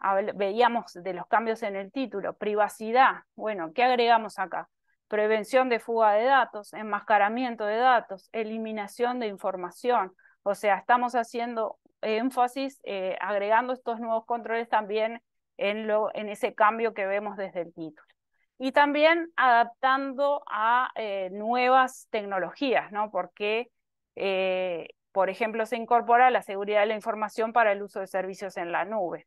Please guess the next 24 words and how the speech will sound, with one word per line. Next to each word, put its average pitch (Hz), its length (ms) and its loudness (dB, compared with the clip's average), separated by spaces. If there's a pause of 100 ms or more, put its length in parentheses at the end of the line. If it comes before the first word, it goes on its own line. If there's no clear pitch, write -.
¿no? 180 240 -8
Si 180 220 -14
bien 226 340 -2
hay 214 180 2
un 220 140 -6
estándar, 214 760 0 (460)
eh, 180 240 -4
un 202 240 -6
iso, 233 360 -8
que 196 260 -6
es, - 240 -14
habla 214 340 2
específicamente 214 1000 -4
de 170 180 -4
servicios 202 540 -6
en 226 120 -6
la 240 140 2
nube, 240 320 -2
bueno, 208 340 -2 (140)
en 202 280 -6
la 196 120 -2
veintisiete 202 460 -8
mil 226 260 -8
uno 202 320 -6